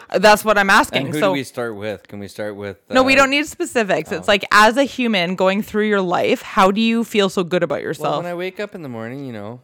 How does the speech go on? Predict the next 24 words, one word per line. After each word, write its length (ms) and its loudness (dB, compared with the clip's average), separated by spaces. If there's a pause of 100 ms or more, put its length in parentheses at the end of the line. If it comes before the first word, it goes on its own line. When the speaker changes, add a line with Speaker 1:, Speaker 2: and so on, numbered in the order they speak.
Speaker 2:
I 180 -12
wipe 280 -10
the 80 -20
same 420 -16 (180)
direction 460 -16
as 180 -18
<laughs> 140 -18
everyone 360 -10
else. 160 -12
Speaker 1:
Do 40 -4
you 60 -2
wipe 180 4
back 220 4
to 80 -6
front 260 2
or 60 2
back, 320 -4
front 280 -4
to 40 -4
back? 320 -4
Speaker 2:
I'm 160 -8
front 240 -12
to 80 -18
back. 240 -18